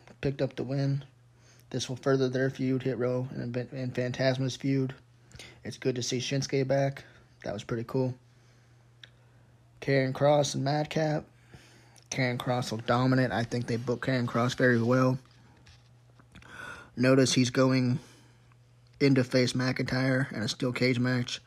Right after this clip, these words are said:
at Crown Jewel, so I think they booked him properly. They wanna book him strong going forward, and I think they did well. That's how they need to book him.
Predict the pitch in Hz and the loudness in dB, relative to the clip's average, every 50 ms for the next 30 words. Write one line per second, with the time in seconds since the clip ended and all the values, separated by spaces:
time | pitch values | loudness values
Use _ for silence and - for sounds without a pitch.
0 | - - - - - - - - - - - 123 123 123 123 120 127 127 135 135 | -18 -20 -20 -20 -20 -12 -12 -12 -6 -2 0 0 2 2 2 2 2 4 4 4
1 | 131 131 127 - - - 117 117 - 120 120 - 113 113 117 120 123 120 - 123 | 2 0 -2 -4 -4 -4 -4 -2 -4 -4 -2 -2 -4 -2 0 -2 -2 -2 -2 -4
2 | 120 120 - 135 120 120 - 127 123 123 127 127 131 - - - - - - 202 | -2 -2 -2 -2 -2 0 0 0 0 0 0 -2 -4 -8 -14 -20 -18 -10 -6 -4
3 | 208 101 110 117 110 110 117 123 120 113 - 123 123 - - - 120 123 120 123 | -2 0 0 0 0 0 0 -2 -2 0 0 -2 -2 -2 -2 -2 0 0 0 0
4 | 117 123 120 120 117 113 - - 120 123 127 127 127 127 123 - - _ - - | 0 0 0 0 -2 -2 -2 -2 -2 0 0 0 0 0 -2 -4 -10 _ -20 -20
5 | - - - - - - - _ _ - _ _ _ - - 120 120 117 - 123 | -20 -20 -20 -20 -20 -20 -20 _ _ -20 _ _ _ -12 -6 -4 -4 -2 -2 -2
6 | 123 120 - 120 117 120 113 98 92 123 123 113 113 117 117 117 - 127 123 120 | -2 -2 -2 -2 -2 -2 -2 -2 0 0 0 0 0 0 -2 -2 0 -2 0 0
7 | 113 113 113 123 123 127 117 117 117 113 - - 113 107 104 92 - | 0 -2 -2 -2 -2 -2 -2 -2 -2 -2 -2 -2 -4 -4 -4 -6 -8